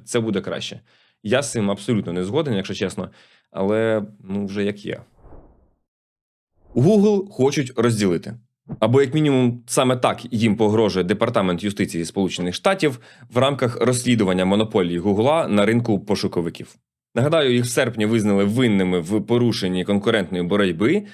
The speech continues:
і ось опублікували тридцять дві сторінки потенційних інструментів, як вони бачать, можна з цим боротись. Там загалом є чотири класи рішень, описані всі можливі варіанти, очевидно, всі з них використовувати не будуть, їм треба буде обрати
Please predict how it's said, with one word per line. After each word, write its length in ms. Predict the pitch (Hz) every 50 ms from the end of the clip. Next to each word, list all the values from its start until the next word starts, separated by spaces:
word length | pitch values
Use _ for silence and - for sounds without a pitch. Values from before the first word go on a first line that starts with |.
| - - 127 120
і 100 | 117 117
ось 200 | 131 160 165 -
опублікували 640 | 135 117 123 110 120 113 - 113 117 127 127 120 107
тридцять 340 | - - 127 139 123 123 104
дві 120 | 101 117
сторінки 460 | 107 - 120 117 160 190 185 - 147 110
потенційних 680 | - 127 127 127 143 143 123 - 123 101 90 82 -
інструментів, 640 | 104 101 - - 156 170 202 220 202 202 175 143 127 - - - _
як 360 | - 117 120 165 170 170 - 131
вони 440 | 127 123 123 135 139 127 101 - - -
бачать, 440 | 104 95 123 135 - - 107 -
можна 320 | - 107 117 131 131 131 107
з 120 | - -
цим 280 | - 110 113 123 123 120 -
боротись. 580 | 98 95 123 117 92 80 - - - - _ _
Там 180 | - 151 175 175
загалом 300 | 175 165 165 160 151 147
є 60 | 143
чотири 320 | 131 165 160 170 151 123 95
класи 280 | 110 107 104 - 143
рішень, 380 | 160 208 208 - 151 127 104 -
описані 420 | - 117 107 139 143 139 117 107 104
всі 200 | 101 - 156 135
можливі 300 | 113 101 110 107 107 104
варіанти, 440 | 110 127 139 160 190 196 156 143
очевидно, 400 | 117 117 117 139 139 131 117 -
всі 180 | - - - 143
з 60 | 117
них 140 | 110 92 -
використовувати 600 | 107 104 117 107 107 101 - 110 98 92 - 110
не 100 | 120 139
будуть, 340 | 151 185 214 180 143 117 117
їм 100 | 117 107
треба 180 | 113 107 104
буде 220 | 101 98 104 95 101
обрати 540 | 104 104 143 165 185 180 - 135 120 120